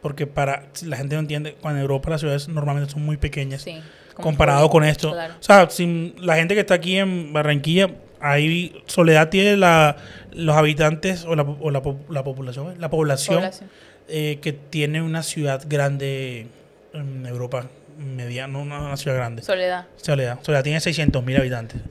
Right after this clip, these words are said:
Speaker 1: Y eso es una ciudad grande en, en
Speaker 2: Oye,
Speaker 1: Europa.
Speaker 2: no sabía.
Speaker 1: Sí.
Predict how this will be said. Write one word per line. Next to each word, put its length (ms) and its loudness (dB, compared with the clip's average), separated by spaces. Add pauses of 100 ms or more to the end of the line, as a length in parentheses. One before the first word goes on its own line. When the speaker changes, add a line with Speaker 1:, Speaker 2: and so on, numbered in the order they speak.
(240)
Speaker 1:
Y 80 -2
eso 160 -2
es 80 -2
una 400 -2
ciudad 320 -6
grande 360 -4
en, 260 -12 (140)
en 100 -10
Speaker 2:
Oye, 100 0
Speaker 1:
Europa. 160 -2
Speaker 2:
no 40 -12
sabía. 760 -10
Speaker 1:
Sí. 240 -12